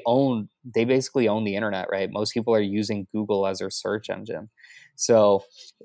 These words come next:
once you get on there, that's gonna improve your S E O tremendously, and it's gonna link to your website. It's gonna link to your social media. That's the central location. Going to your first question,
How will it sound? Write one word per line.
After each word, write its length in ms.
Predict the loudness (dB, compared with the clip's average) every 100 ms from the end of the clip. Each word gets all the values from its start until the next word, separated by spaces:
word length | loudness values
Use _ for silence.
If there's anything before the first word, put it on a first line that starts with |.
| -18 -12
once 480 | -10 0 2 4 2
you 60 | 4
get 160 | 6
on 180 | 6 4
there, 380 | 6 6 6 0 _ _ _ _ _ _ _ _ 4
that's 240 | 4 4
gonna 160 | 2 0
improve 340 | 0 0 2
your 160 | 2 2
S 220 | 0 0
E 100 | 2
O 100 | 2
tremendously, 600 | -2 -6 -2 -2 -2 -6
and 100 | -8
it's 120 | -6
gonna 180 | -4 -2
link 320 | -2 -4 -6
to 120 | -4
your 140 | -2 0
website. 460 | 0 -2 -2 -4
It's 160 | -4 -6
gonna 200 | -8 -6
link 220 | -8 -8 -10
to 100 | -6
your 160 | -6
social 380 | -6 -6 -8 -8
media. 500 | -8 -6 -4 -2 -2 -6 _ -20 -20 _ -2
That's 340 | 2 4 2
the 120 | -2
central 460 | 0 0 -2 -2 -2
location. 680 | -4 -6 -8 -8 -10 -12 -14 _ _ _ -2
Going 260 | 0 2
to 40 | 2
your 180 | 0 0
first 400 | -2 -2 -2 0
question, 640 | 2 2 2 -2 -2 -4